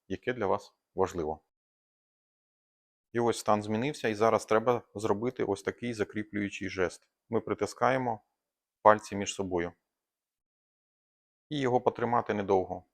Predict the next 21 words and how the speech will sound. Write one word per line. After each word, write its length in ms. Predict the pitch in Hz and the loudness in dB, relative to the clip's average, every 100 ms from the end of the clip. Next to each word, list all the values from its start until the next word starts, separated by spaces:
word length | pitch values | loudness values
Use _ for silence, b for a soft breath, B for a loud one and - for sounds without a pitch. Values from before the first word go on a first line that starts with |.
| - | -2
п'ятнадцять-двадцять 840 | 110 - 110 - 98 104 - 101 | -2 0 -4 -4 0 0 0 -10
секунд. 360 | 110 - 151 - _ _ _ _ _ _ | -10 -4 -6 -6 _ _ _ _ _ _
І 80 | 110 | -8
таким 280 | 104 110 | -6 -4
чином 380 | 107 139 139 135 - | -4 -4 -6 -6 -8
ми 100 | 120 | -8
фіксуємо 640 | 113 104 - 120 120 120 113 _ _ _ | -8 -8 -4 -4 -2 -4 -6 _ _ _
те, 100 | - | -6
що 200 | 107 - | -6 -6
інформація 720 | 101 - 107 107 120 - 110 101 _ | -8 -4 -2 -2 -4 -6 -10 -12 _
попала 500 | - - 107 104 104 - _ _ _ _ _ _ _ _ _ | -10 2 4 4 0 -8 _ _ _ _ _ _ _ _ _
в 60 | 101 | -2
нашу 260 | 104 - | -2 -2
підсвідомість, 800 | 90 - - 104 131 135 - - _ _ _ _ | -8 -12 -8 -4 -4 -4 -10 -20 _ _ _ _
і 80 | 107 | -4
в 40 | |
нас 380 | 104 123 - - _ _ _ _ _ _ _ _ | 0 -2 -2 -14 _ _ _ _ _ _ _ _
виник 460 | 101 113 113 - _ - | -4 -2 -4 -8 _ -2
новий 260 | 107 101 | 2 2
рівень 340 | 98 107 110 101 | 0 -2 -2 -4
віри 340 | 104 123 120 | -4 -4 -4